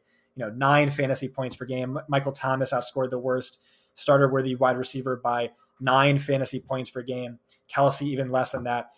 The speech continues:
And then when you factor in, like, what's available on your waiver wire, which is, like, that's what Upside Wins Championships was all about. So best,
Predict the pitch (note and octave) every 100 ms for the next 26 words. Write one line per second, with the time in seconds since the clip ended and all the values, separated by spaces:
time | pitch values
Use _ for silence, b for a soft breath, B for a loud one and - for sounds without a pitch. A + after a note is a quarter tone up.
0 | _ - D#3+ G3+ F#3+ F3 D#3+ - D3+ C#3+
1 | C#3 D3+ D3+ D3 C#3+ C#3+ C#3 C3+ C3 -
2 | _ C#3+ C#3 B2 C3 F#3+ F#3+ D#3 B2 A#2+
3 | B2 B2+ - _ - D3 C3+ E3+ E3 E3+
4 | C#3+ C#3+ - _ _ - C#3+ - C3+ C3+
5 | B2+ - C#3+ C3+ C#3 C3+ A#2 A#2 B2 A#2
6 | C#3 C#3 B2 - b b b - - B2+
7 | - _ _ _ _ _ - C#3 D3+ C#3+
8 | -